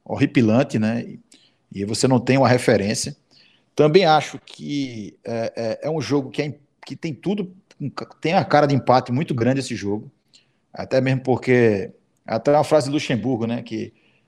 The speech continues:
às vezes a pessoa deixa de atacar e prefere se defender pra segurar aquele resultado, pra poder segurar o cargo, né? E aí você vê, esse jogo vale mais pro Santa, no meu, na minha ótica, do que pro Sport, porque pro Sport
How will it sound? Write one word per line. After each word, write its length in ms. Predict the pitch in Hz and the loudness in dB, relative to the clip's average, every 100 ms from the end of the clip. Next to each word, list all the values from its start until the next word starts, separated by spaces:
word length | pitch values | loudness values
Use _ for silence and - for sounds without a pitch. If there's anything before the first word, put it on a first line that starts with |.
| _ | _
às 140 | - | -8
vezes 160 | 117 123 | -2 0
a 40 | |
pessoa 320 | 135 131 - 135 | 2 0 2 2
deixa 280 | 135 135 | 2 2
de 60 | 135 | -2
atacar 520 | 135 123 - 117 127 | 0 -2 0 2 2
e 60 | 131 | 2
prefere 340 | 131 123 131 | -2 -2 -4
se 100 | - | -4
defender 340 | 131 135 120 120 | -6 -2 -2 0
pra 120 | 135 | -2
segurar 400 | - 123 120 120 | -2 -2 0 0
aquele 260 | 113 117 | 0 -2
resultado, 460 | 120 117 110 107 117 | -2 0 -4 -6 -10
pra 180 | - 123 | -6 -8
poder 280 | 127 131 123 | -6 -6 -6
segurar 280 | 127 123 | -2 2
o 60 | 135 | 2
cargo, 400 | - 107 101 92 | 0 -6 -8 -14
né? 100 | 98 _ _ _ _ _ - | -20 _ _ _ _ _ -6
E 120 | 107 | 0
aí 100 | 110 | 2
você 260 | 127 127 135 | 2 2 2
vê, 440 | 113 117 104 - _ _ _ _ | 2 0 0 -4 _ _ _ _
esse 220 | - 120 131 | -10 -4 -2
jogo 240 | 147 147 | 0 0
vale 280 | 113 165 165 | 2 4 4
mais 280 | 131 160 - | 0 -2 -4
pro 180 | 160 | -10
Santa, 400 | 139 - 135 143 | -10 -8 -8 -6
no 80 | 127 | -8
meu, 280 | 120 113 120 | -6 -8 -8
na 140 | 123 120 | -8 -4
minha 180 | 123 | -4
ótica, 340 | 107 139 - 135 | -4 -6 -6 -8
do 80 | 123 | -6
que 120 | 139 | -12
pro 140 | - | -10
Sport, 500 | 120 - 117 - - _ _ _ _ _ _ | -14 -4 -4 -4 -8 _ _ _ _ _ _
porque 380 | - 107 - 120 | -10 -4 0 0
pro 200 | 123 143 | 2 0
Sport 540 | 127 - 127 117 - | 0 0 2 2 0